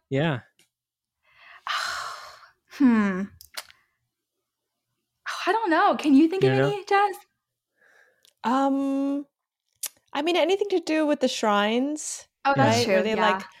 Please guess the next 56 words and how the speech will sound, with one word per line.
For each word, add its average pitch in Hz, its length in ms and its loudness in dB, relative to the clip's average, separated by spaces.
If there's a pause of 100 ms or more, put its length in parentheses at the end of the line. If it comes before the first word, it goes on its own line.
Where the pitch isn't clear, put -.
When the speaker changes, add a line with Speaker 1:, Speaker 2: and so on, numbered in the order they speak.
(160)
Speaker 3:
clap 226 320 -2
in 226 120 -4
front 214 240 -2
of 202 140 -6
the 185 480 2
Speaker 2:
Yeah. 196 360 0 (640)
Speaker 3:
the 196 100 -4
bell 185 360 2
Speaker 2:
The 233 100 -4
Speaker 3:
to, 190 180 2
like, 170 260 0
pray. 220 360 2
Speaker 2:
ancestors, 240 300 -4
yeah. 196 300 2
Speaker 3:
Yeah. 170 260 0
Speaker 1:
And 156 80 -2
you're 170 120 0
not 180 160 -2
Speaker 3:
The 160 60 -4
Speaker 1:
exactly 196 280 2
Speaker 2:
Yeah. 196 180 2
Speaker 1:
sure 156 140 2
what 135 180 -2
those 131 200 -2
things 123 260 -6
mean 110 480 -4
when 120 280 -6
they're 120 100 -6
doing 120 180 2
Speaker 2:
Yeah. 175 220 2
Speaker 1:
those 185 140 -4
things, 104 260 -10
huh? 214 180 -6 (100)
Speaker 3:
Right, 202 220 2
Speaker 1:
Yeah. 202 80 -4
Speaker 3:
right. 190 300 0
Speaker 2:
Yeah. 180 320 0
Speaker 3:
And 247 420 -2
the 269 80 2
thing 359 180 0
is, 349 140 -2
they're 285 160 0
not 302 240 0
really 240 240 2
sure 247 260 -2
either. 226 460 0
They're 220 100 2
not, 202 200 -2 (160)
Speaker 1:
Yeah. - 140 0
Speaker 3:
it - 60 -2
doesn't 233 200 -2
necessarily, 196 580 0
Speaker 2:
<laughs> - 40 -12
Right. 202 200 0
Speaker 3:
all 226 140 2
the 254 100 -4